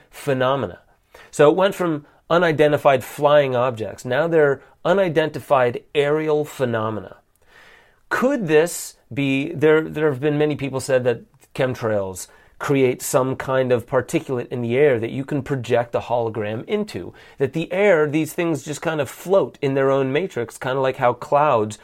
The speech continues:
float in their own level of the atmosphere, and they just kind of stick there. And there's different names for the clouds as they go up into different densities of the atmosphere. So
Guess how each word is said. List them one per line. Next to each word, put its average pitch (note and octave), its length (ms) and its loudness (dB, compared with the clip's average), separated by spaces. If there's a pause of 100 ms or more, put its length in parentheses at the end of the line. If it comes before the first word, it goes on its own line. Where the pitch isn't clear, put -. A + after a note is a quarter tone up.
(200)
float E3 600 2
in D3+ 260 0
their C3+ 360 4
own C3 380 0 (200)
level B2 640 4
of B2 140 -2
the A#2+ 160 0
atmosphere, A2 680 -6 (340)
and C3 140 -2
they D3+ 80 2
just D#3 180 -4
kind F3 180 -2
of E3 120 -4
stick A3+ 300 0
there. G2 220 -4
And A2 120 -2
there's C3 160 2
different D#3+ 320 -2
names D3 340 0
for - 80 -16
the C#3+ 100 0
clouds A#2 380 0
as B2 140 -4
they A#2+ 120 -2
go A#2 260 -2
up A#2+ 180 -2
into A#2+ 320 -8
different A#2+ 400 -8
densities G#2+ 580 -4
of G2 100 -6
the G2+ 140 -6
atmosphere. - 560 -12 (420)
So D#3 520 4